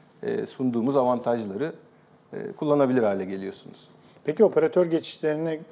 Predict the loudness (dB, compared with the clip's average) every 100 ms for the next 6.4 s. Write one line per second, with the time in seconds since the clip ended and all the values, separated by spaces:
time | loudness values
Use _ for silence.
0 | -8 -2 -2 -2 -10 -2 2 2 2 2
1 | 0 0 -2 -2 -2 0 -2 -4 -18 -6
2 | -4 -2 2 2 2 0 0 0 -2 0
3 | 0 0 -6 -2 -4 -4 -4 -4 -4 -10
4 | -12 -10 -10 -4 0 0 0 -2 -2 -4
5 | -4 -2 -2 -6 -8 -4 -2 -4 -4 -6
6 | -2 0 0 -6